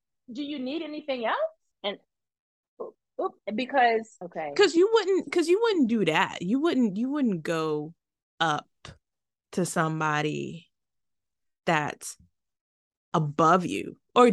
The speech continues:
Speaker 2: do you consider her, how about this question? Do you consider her your equal?
Speaker 1: She's, she's probably above me.
Speaker 2: Oh, okay. All right.
Speaker 1: She's abo-, she's above me in industry. She works
Speaker 2: Okay.
Speaker 1: for the top, she works for, like, the top A and E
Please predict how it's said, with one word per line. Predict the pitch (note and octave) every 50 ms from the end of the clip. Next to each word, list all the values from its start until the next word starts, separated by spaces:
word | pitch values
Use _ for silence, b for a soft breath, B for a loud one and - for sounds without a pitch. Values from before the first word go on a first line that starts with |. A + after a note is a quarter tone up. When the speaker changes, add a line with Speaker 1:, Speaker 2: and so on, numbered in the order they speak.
| F3 - _ _ -
Speaker 2:
do | C4
you | C4+ C#4 D#4+
consider | D#4+ E4 D#4+ - - D4+ B3+ B3+
her, | C4 C4+ -
how | - - - A#3
about | B3 A#3 G#3+ D#3
this | B2 B2 -
question? | - - G#2 - - - - D3 C#3+
Do | F3 F#3+
you | G#3+ A#3+ B3+
consider | - B3+ A3+ - B3 G#3+ G#3+ G#3+
her | G#3 G3 G3
your | F3 E3+ E3 -
equal? | - F3+ F#3 - - - E2+ - - -
Speaker 1:
She's, | C#4+ F#4+ G4+ G4 - _ _ -
she's | - C#5+ C#5
probably | - A#4 G4 D4 C#4
above | A#3 F#3+ F#3+ F3 D#3+ E3
me. | D#3 D3+ F#3 G#3+ _ _ _ _ _ _ _ _ -
Speaker 2:
Oh, | C4+ D4 D#4+ D#4 E4+
okay. | E4 D4 F#3+ C3 A2+ F3+ - -
All | - - G3
right. | G3 F3+ D#3 D#3 - - _ _ _ _
Speaker 1:
She's | - F4 G#4 G4+ D4
abo-, | A#3+ A3 - -
she's | - A4 B4+ -
above | - A3+ B3+ B3+ A#3
me | G#3+ G3+ G3
in | F3 E3+
industry. | E3 E3 D#3 D3+ - - C#3 C3 C#3+ - _ _ -
She | - G3+ B3+
works | C#4+ C#4+ B3+ B3
Speaker 2:
Okay. | - -
Speaker 1:
for | A#3+ G#3
the | F3 F3
top, | - B3 A3+ G#3+ G3 - - _ _ _ _ -
she | - - D4+ B3+
works | A#3 A#3 A3 G#3+ -
for, | - G3+
like, | F#3 F3 E3 D#3+ D#3
the | F3 F3+
top | F3 - C4 A#3+ G#3+ G3+ G#3 - G3+
A | G#3+ G3+ F#3+
and | F#3+ F#3+
E | F#3 F3+ F#3+